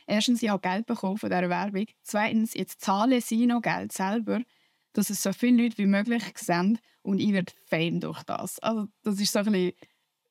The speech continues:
ich denke mir das nicht, ich finde es eher low-key unangenehm, weil es sehen halt dann Leute, die gar nicht daran interessiert sind und dann kommen immer scheiß Kommentare. Ähm,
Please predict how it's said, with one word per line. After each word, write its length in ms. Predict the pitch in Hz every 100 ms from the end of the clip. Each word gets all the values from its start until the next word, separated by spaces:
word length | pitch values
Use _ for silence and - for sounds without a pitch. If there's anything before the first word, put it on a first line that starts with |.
| _
ich 100 | -
denke 200 | 190 185 -
mir 80 | 180
das 160 | 175
nicht, 260 | 175 175 185
ich 80 | 190
finde 120 | -
es 60 | -
eher 280 | 180 180 - _ _ _ -
low-key 480 | - 175 311 330 302
unangenehm, 580 | - 247 254 254 214 208
weil 80 | 214
es 80 | 226
sehen 220 | 233 208
halt 160 | 202 185
dann 160 | 190
Leute, 240 | 185 220 -
die 300 | 190 180 175 -
gar 160 | 190
nicht 160 | 196 190
daran 160 | 180 185
interessiert 480 | 180 180 - 214
sind 160 | 214 185
und 100 | 180
dann 80 | 180
kommen 220 | - 180
immer 160 | 180 196
scheiß 360 | - 180 190
Kommentare. 540 | - 190 190 170 180 196 _ _ _ -
Ähm, 420 | 190 175 175 170